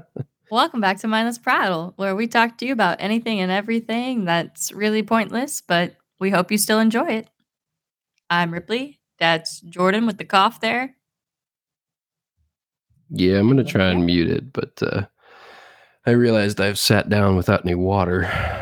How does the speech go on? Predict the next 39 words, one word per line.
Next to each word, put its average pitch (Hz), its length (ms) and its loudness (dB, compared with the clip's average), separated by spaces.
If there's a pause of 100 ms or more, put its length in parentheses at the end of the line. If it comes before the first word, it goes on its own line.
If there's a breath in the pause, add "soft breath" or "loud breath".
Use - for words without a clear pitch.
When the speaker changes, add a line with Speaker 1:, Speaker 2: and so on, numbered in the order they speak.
(140 loud breath)
Speaker 2:
so - 220 -6
that's 90 200 -2
gonna 87 200 0
go 87 140 0
my 87 220 4
way 90 200 4
very 87 200 0
Speaker 1:
Oh, 175 240 2
Speaker 2:
quickly. 165 200 0
Speaker 1:
that's 98 80 -2
your 180 80 -4 (140)
first 190 320 4
Speaker 2:
<laughs> - 20 -8
Speaker 1:
mistake. 190 760 -2 (200)
What 208 120 -10
are 214 40 -4
you, 202 140 -4
a 180 360 0
podcast 196 760 0
rookie? 196 580 -4 (560)
Speaker 2:
Yeah, 52 560 -8 (120)
you 131 240 4
don't 254 120 4
even 147 180 4
drink 92 340 2
water. 50 300 0
Don't 107 200 2
even 107 180 2
try - 280 -4
it. - 160 -6 (880)
Speaker 1:
I 208 80 4
literally 202 300 4
have 175 140 2
a 180 40 -4
cup 170 180 -8
of 160 60 0
water 165 220 4
right 170 200 2
now. 165 240 -2